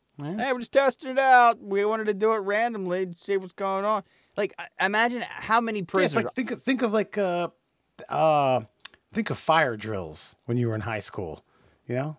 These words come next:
Speaker 1: just out of, out of the fucking blue. Halfway through algebra,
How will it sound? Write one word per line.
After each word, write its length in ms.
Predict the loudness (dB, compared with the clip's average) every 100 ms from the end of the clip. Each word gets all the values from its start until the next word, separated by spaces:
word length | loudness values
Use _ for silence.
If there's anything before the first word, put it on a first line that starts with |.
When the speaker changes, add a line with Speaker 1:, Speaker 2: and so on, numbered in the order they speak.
| _
Speaker 1:
just 120 | -12 -4
out 140 | -2
of, 140 | -2 0
out 200 | 0 0
of 40 |
the 60 | -2
fucking 340 | -2 -4 -4
blue. 320 | -2 -2 -2 -8 -18 _ _
Halfway 360 | -2 0 4 2
through 220 | 2 2
algebra, 500 | 4 2 2 0 -2